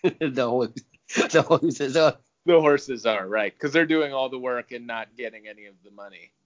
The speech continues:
Speaker 1: Right, but they get carrots.
Speaker 2: Right.
Speaker 1: And
Speaker 2: That's like, so do college athletes.
Speaker 1: <laughs>
Speaker 2: That's like their education.
Speaker 1: <laughs> You get carrots.
Speaker 2: Yeah.
Speaker 1: <laughs> Um,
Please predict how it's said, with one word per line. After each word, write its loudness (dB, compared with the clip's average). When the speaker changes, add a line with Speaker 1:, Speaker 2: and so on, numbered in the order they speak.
Speaker 1:
Right, 0
but -2
they -2
get -2
carrots. -4
Speaker 2:
Right. 2
Speaker 1:
And -8
Speaker 2:
That's -4
like, -12
so -4
do -14
college -8
athletes. -14
Speaker 1:
<laughs> -8
Speaker 2:
That's 0
like -8
their -4
education. -6
Speaker 1:
<laughs> -8
You 4
get 0
carrots. -8
Speaker 2:
Yeah. -2
Speaker 1:
<laughs> -20
Um, 2